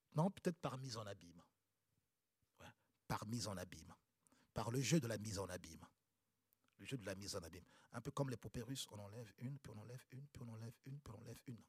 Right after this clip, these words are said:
Ça, c'est le professeur, on enlève. C'est le Congolais, on enlève. Euh, gars du, de la région du Poul, on enlève. Massimo Lubaki, on enlève.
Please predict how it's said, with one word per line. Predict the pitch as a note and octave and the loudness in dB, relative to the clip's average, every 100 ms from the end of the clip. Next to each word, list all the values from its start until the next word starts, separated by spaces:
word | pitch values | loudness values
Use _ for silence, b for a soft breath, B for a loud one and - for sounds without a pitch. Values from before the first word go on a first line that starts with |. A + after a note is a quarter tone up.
| - b b b b | -20 b b b b
Ça, | - C3+ | -4 -2
c'est | C3 | -2
le | A2+ | -4
professeur, | A#2 G#2+ - F2 - | -6 -2 -2 -2 -4
on | B2+ | -2
enlève. | A#2 G#2+ F#2+ - _ b | 0 -2 -6 -8 _ b
C'est | b A#2+ | b -2
le | |
Congolais, | A#2+ A#2+ A2 G2 - - | -2 -2 -4 -6 -8 -6
on | C3 | -2
enlève. | B2+ A#2+ G#2+ - - b b - | -2 -2 -4 -8 -14 b b -8
Euh, | A#2+ | 0
gars | D#3 | 2
du, | D#3 | 2
de | A#2+ - | 0 -2
la | C3 | 0
région | A#2+ C3 | 0 0
du | A#2+ | -2
Poul, | A#2+ A#2 F2 | -2 -2 0
on | C#3+ | 0
enlève. | C3+ A#2+ A2 - B B - | 2 0 -2 -6 B B -2
Massimo | B2 C3+ C3 | 2 4 2
Lubaki, | A2+ A2+ - - | 2 -2 -2 2
on | C#3+ | 2
enlève. | A#2+ G#2 | 2 -2